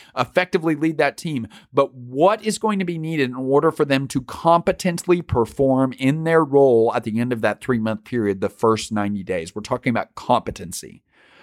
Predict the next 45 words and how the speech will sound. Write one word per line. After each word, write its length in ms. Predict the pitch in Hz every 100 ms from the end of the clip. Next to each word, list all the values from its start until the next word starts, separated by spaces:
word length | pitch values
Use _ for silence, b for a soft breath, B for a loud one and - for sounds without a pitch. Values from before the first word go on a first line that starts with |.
| b
So 140 | -
we 120 | 156 160
said 200 | 214 185
we're 120 | 175
gonna 240 | 170 156 -
immerse 460 | 156 156 208 208
them 160 | - 190
in 100 | 170
the 80 | 143
culture. 420 | - 110 - 95
Then 120 | 143
we're 100 | 214
gonna 180 | 220 208
get 180 | 190 190
them 220 | 190 170
connected 500 | 175 156 165 - 165
to 60 | 151
the 80 |
people 240 | 139 151 139
around 260 | 123 123
them. 160 | 113 117
Then 160 | 147 226
we're 120 | 247
gonna 120 | 220
make 160 | 196 170
sure 160 | 196
that 100 | 156
they 140 | 139 147
know 220 | 156 165
what's 340 | 131 165 220
expected 560 | 247 - 220 190 170 143
from 240 | 151 143
them 220 | 143 170 - B B
and 140 | 139
how 320 | 147 165 190
to 140 | 202 208
go 260 | 170 180
about 320 | 175 165 165 156
achieving 840 | - - - 226 185 156 165 170
those 380 | 139 160 170 - 143
expectations. 1040 | - - 147 - 226 208 104 90 110 - B B B
And 200 | 131 143
then 120 | 143
finally, 540 | - 156 170 180 180
content. 800 | 175 - - 117 95 85 - -